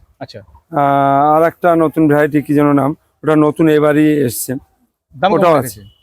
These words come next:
Speaker 2: এভারেজ দাম আশি টাকা, এখন দাম কমিয়ে দিয়েছি।
Speaker 1: আশি টাকা, আচ্ছা।
Speaker 2: এটা হচ্ছে থাই মালতী।
Speaker 1: হুম। থাই মালতী, এই যে ফুল
Speaker 2: হ্যাঁ।
Speaker 1: চলে এসছে, মানে ফল দাঁড়িয়ে গেছে।
Speaker 2: হ্যাঁ।
Speaker 1: আচ্ছা।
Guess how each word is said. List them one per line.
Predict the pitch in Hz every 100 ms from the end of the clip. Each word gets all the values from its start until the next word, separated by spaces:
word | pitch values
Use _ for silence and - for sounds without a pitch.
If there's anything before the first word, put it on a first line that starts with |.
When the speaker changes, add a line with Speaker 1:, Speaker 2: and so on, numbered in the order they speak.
| _ _
Speaker 2:
এভারেজ | 185 160 185 165
দাম | 180
আশি | 156 151
টাকা, | 143 127
এখন | 113 120
দাম | 139 151
কমিয়ে | 135 139 117
দিয়েছি। | 110
Speaker 1:
আশি | 151 165
টাকা, | 120 101
আচ্ছা। | 131 - 110 _ _ _ _ _ _
Speaker 2:
এটা | 165 156
হচ্ছে | 180 185 202
থাই | 135 165
মালতী। | 170 151 143 110 110 107 -
Speaker 1:
হুম। | 143 104 _ _ _ _ _ _ _ _ _ _ _ _ _ -
থাই | 175 185
মালতী, | 165 143
এই | 151
যে | 147
ফুল | 139
Speaker 2:
হ্যাঁ। | 123
Speaker 1:
চলে | 170 147
এসছে, | - - 113 - - - - -
মানে | - -
ফল | 202
দাঁড়িয়ে | 214 190 156
গেছে। | 110 110 -
Speaker 2:
হ্যাঁ। | 139 120 117 _ _ -
Speaker 1:
আচ্ছা। | - -